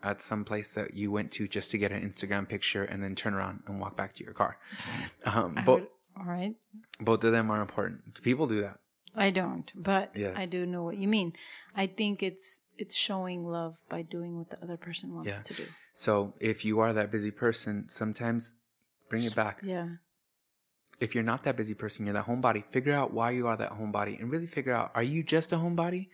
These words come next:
Speaker 1: or are you going through something
Speaker 2: Mm-hmm.
Speaker 1: that you gotta get yourself out of
Speaker 2: Mm.
Speaker 1: because you know that you would love to be in that situation of
Speaker 2: Mm.
Speaker 1: being at the Dodger game instead of watching it on your couch,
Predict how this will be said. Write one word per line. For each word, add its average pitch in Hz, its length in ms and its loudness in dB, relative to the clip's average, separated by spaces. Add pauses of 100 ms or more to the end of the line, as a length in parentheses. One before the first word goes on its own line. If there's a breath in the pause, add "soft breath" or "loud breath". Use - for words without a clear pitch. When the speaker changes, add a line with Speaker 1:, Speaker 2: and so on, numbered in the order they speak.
(420 loud breath)
Speaker 1:
or 123 140 4
are 120 80 4
you 123 280 2
going 110 340 2
through 117 120 0
something 120 560 -2
Speaker 2:
Mm-hmm. 185 320 0
Speaker 1:
that 175 80 2
you 107 140 4
gotta 107 260 4
get 101 200 -2
yourself 98 340 -2
out 120 160 4
of 156 180 -2 (160)
Speaker 2:
Mm. 202 300 0
Speaker 1:
because 110 320 2
you 107 80 2
know 104 300 2
that 104 140 -2
you 104 380 0 (160)
would 104 240 0
love 104 560 2
to - 100 -4
be 95 300 -6
in 104 100 -10
that 90 160 -8
situation 185 840 -4
of 180 100 2
Speaker 2:
Mm. 180 60 -4
Speaker 1:
being 104 480 -2
at 104 220 0
the 104 60 0
Dodger 101 340 0
game 98 240 -6
instead 101 240 -2
of 95 60 -2
watching 101 300 -4
it 98 100 -2
on 101 140 -4
your 92 120 -8
couch, - 420 -4